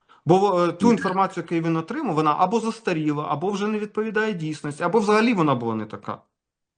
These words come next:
Speaker 1: Тобто ми маємо дуже швидко цифровізувати оцей от облік і керування ресурсами. Не тільки, е, зброєю, але в першу чергу кадрами. У нас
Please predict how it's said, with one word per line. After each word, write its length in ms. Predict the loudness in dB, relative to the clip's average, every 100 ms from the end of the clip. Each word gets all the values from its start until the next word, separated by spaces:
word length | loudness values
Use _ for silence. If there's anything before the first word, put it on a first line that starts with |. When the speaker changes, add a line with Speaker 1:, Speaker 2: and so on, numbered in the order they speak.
| _ _ _ _ _
Speaker 1:
Тобто 260 | 2 4 6
ми 220 | 8 6
маємо 760 | 6 2 2 0 2 0 -2 -6
дуже 360 | -4 -2 -2
швидко 1200 | -4 -6 -4 -6 -6 0 2 4 6 6 4 0 -4
цифровізувати 1000 | -4 -4 -6 -2 0 4 4 2 -6 -6 -6
оцей 340 | -4 2 4
от 260 | 4 0 2
облік 480 | 4 4 2 -2 -4
і 60 | -6
керування 480 | -2 2 2 4 0
ресурсами. 580 | -2 -4 -4 -4 -4 -6 -18 -2
Не 140 | 0 2
тільки, 420 | 2 2 4 2
е, 1000 | 2 2 4 4 4 4 2 2 0 -2
зброєю, 540 | -2 -2 -2 -2 -2
але 240 | -2 0 -2
в 80 | -2
першу 260 | -10 -10
чергу 280 | -8 -8 -4
кадрами. 420 | -2 0 -2 -6 -12 _ _ _ _ _
У 60 | 0
нас 320 | 2 0 -4